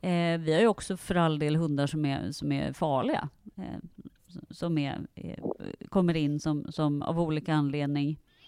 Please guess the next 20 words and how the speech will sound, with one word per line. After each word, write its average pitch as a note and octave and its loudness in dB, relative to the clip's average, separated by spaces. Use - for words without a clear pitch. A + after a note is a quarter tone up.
eh, D3+ -2
är - -6
väldigt E3+ 0
tydliga E3 2
med D3 2
att D3 -4
man D3 2
inte C3+ -6
ska C3 -12
komma D3+ -6
nära C3 -4
och D#3+ -4
kanske D3+ -2
också - -8
har G#3 -2
en E3+ -6
historia F#3+ -8
av - -8
att - -12
de, - -12